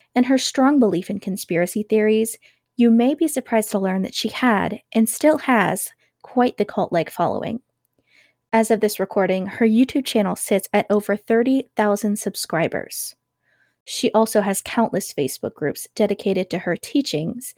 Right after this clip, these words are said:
and most likely an endless number of private chat rooms,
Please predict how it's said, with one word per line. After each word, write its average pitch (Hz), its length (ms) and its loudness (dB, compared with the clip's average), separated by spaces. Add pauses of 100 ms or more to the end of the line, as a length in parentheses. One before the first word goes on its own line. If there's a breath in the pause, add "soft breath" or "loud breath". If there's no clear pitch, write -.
(140)
and 247 160 4
most 277 240 0
likely 220 500 2
an 226 220 -2
endless 240 400 0
number 202 240 0
of - 200 -6
private 196 360 -2
chat - 280 0
rooms, 262 400 2